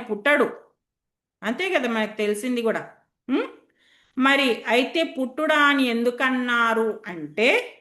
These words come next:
మనకు తెలిసేలా చెయ్యడానికి ఆ మాట వాడడం జరిగింది. ఎప్పుడైతే మనలోన అజ్ఞానం పోయిన క్షణంలోనే జ్ఞానం పుడుతుంది కదా,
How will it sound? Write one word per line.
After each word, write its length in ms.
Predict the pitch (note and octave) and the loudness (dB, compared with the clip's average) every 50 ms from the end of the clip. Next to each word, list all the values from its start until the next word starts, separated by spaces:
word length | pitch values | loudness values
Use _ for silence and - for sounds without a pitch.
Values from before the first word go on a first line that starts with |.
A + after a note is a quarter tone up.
| _ _ _ _ _ _ - - | _ _ _ _ _ _ -18 -14
మనకు 520 | E3 E3 E3+ F3 G3 A3 A#3 A3+ - D4 C#4 - - G#3+ | -10 -8 -6 -4 -2 -4 -4 -4 -4 -6 -6 -4 -2 -2
తెలిసేలా 840 | F#3+ F3+ F#3 G3+ G#3+ A3 - C4 A#3+ A#3 A#3 A3+ A3 G#3+ G#3+ G#3+ G#3 G3+ G#3 - | -2 -2 -2 -4 -4 -2 0 2 4 4 4 4 4 4 4 2 0 -2 -4 -8
చెయ్యడానికి 840 | G3 D#3 D3 E3 F3 E3+ F3 F3+ F3 E3+ E3+ E3+ D#3 D#3+ - - - - _ _ _ _ _ _ _ _ _ _ _ _ _ _ _ _ _ _ _ _ _ _ _ _ _ _ - | -10 -8 -8 -6 -6 -4 -4 -4 -4 -4 -6 -8 -10 -12 -14 -16 -18 -18 _ _ _ _ _ _ _ _ _ _ _ _ _ _ _ _ _ _ _ _ _ _ _ _ _ _ -8
ఆ 120 | D#3 F3 F3+ F3+ F3+ F3+ | -4 -4 -2 -2 -2 -4
మాట 220 | F3+ F#3 F3+ F3+ G3 B4 B4 - - - - G#3+ F3 | -4 -4 -2 -2 -2 -2 -2 -4 -10 -16 -12 -6 -2
వాడడం 480 | E3+ E3+ E3+ E3 F3 F3 F3 F#3 G3 G3 F#3+ F#3 | -2 0 0 0 -2 -4 -4 -4 -4 -6 -6 -6
జరిగింది. 540 | F#3 F3+ F3 E3 F3 F3 E3+ E3+ E3 E3 - - - _ _ _ _ _ _ _ _ - | -6 -6 -6 -8 -10 -10 -10 -8 -10 -10 -12 -12 -16 _ _ _ _ _ _ _ _ -2
ఎప్పుడైతే 580 | A3 A3+ A#3 - D4 D#4 D#4 E4 D#4+ D#4+ F4 D#4+ C#4 C#4 C4+ | -2 0 0 2 2 4 4 2 2 0 0 0 2 2 2
మనలోన 540 | B3 A#3 A#3 A#3+ B3 B3 B3 B3+ C4 C4+ C4 B3+ - - - _ _ _ _ _ - | 2 2 2 0 2 2 2 2 2 2 2 0 -2 -6 -14 _ _ _ _ _ -12
అజ్ఞానం 680 | G3 F#3 F3 F3+ - - G#3+ A#3 A#3+ A#3 A3+ A3+ A3 F#3+ - - _ _ _ _ _ _ _ _ _ _ _ _ _ _ _ _ _ _ _ _ _ _ _ _ _ _ _ _ _ _ _ _ _ - | -10 -10 -10 -12 -12 -8 -4 0 2 2 2 0 -2 -4 -6 -10 _ _ _ _ _ _ _ _ _ _ _ _ _ _ _ _ _ _ _ _ _ _ _ _ _ _ _ _ _ _ _ _ _ -8
పోయిన 380 | - G3 G3+ G#3 G#3 G#3 G#3+ G#3+ G3+ G#3 | -4 -4 -2 -2 -2 -4 -4 -6 -8 -8
క్షణంలోనే 720 | - - - F#3 F#3+ G3 G3+ G3 G3 G#3 G#3 G#3+ A3 G#3+ F#3+ E3+ E3+ - - | -10 -8 -6 -6 -4 -4 -4 -4 -2 -2 -2 -2 -2 -4 -6 -6 -10 -12 -10
జ్ఞానం 440 | F3+ F#3 F#3+ F#3+ G3 G3+ G#3 F3+ D#3 - - - _ _ _ _ _ _ _ - A#3+ | -6 -2 0 0 0 0 0 -4 -6 -8 -12 -16 _ _ _ _ _ _ _ -6 -6
పుడుతుంది 400 | A#3+ A#3+ A#3+ C4+ C4+ C4 B3+ B3 B3+ | -4 -4 -4 -4 -2 -2 -2 -2 -2
కదా, 180 | B3 C#4 F#4+ | -2 -4 -4